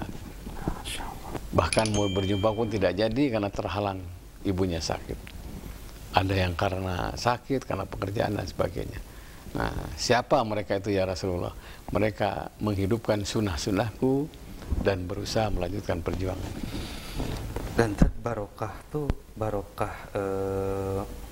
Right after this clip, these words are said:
Speaker 2: barokah menyayangi ibu itu bukan saja sukses di, nanti di akhirat. Di dunia pun sudah
Speaker 1: Iya.
Speaker 2: sangat ditampakkan tadi, coba, Tad. Ada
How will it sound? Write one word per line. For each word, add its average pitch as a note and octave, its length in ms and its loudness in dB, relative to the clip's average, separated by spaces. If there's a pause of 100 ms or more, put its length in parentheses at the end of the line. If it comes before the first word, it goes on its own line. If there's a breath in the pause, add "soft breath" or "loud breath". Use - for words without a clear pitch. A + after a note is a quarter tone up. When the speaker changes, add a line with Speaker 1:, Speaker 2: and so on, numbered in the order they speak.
(380)
Speaker 2:
barokah G2 720 0 (320)
menyayangi F#2+ 720 0 (640 loud breath)
ibu G2+ 320 2
itu F#2+ 240 0 (400)
bukan G2+ 320 2
saja G2 340 2
sukses - 600 -2
di, F#2+ 720 0
nanti - 320 4
di - 80 6
akhirat. - 240 -10 (500)
Di A2 80 0
dunia A2 320 2
pun F3 240 -6
sudah A2+ 240 2
Speaker 1:
Iya. C#3 160 4
Speaker 2:
sangat - 320 -6
ditampakkan A2 560 -2
tadi, G2+ 240 -2
coba, G#2+ 240 -2
Tad. - 160 0 (640 loud breath)
Ada - 80 -2